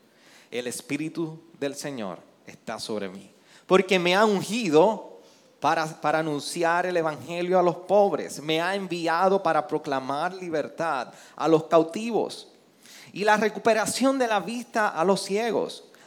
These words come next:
para poner en libertad a los oprimidos, para proclamar el año favorable del Señor".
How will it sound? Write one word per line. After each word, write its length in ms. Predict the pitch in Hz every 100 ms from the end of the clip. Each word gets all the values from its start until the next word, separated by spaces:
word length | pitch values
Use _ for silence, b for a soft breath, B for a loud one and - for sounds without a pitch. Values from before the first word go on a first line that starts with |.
| B
para 300 | 151 160 165
poner 460 | 190 185 220 254
en 100 | 240
libertad 540 | 214 185 185 185 180 -
a 100 | 165
los 140 | 165 160 147
oprimidos, 880 | 147 147 147 143 175 202 143 120 147
para 340 | - 170 175 180
proclamar 720 | 196 190 175 175 196 214 214
el 100 | 208
año 300 | 202 208 208
favorable 640 | 202 185 180 160 160 165
del 180 | 160 143
Señor". 440 | 135 127 98 85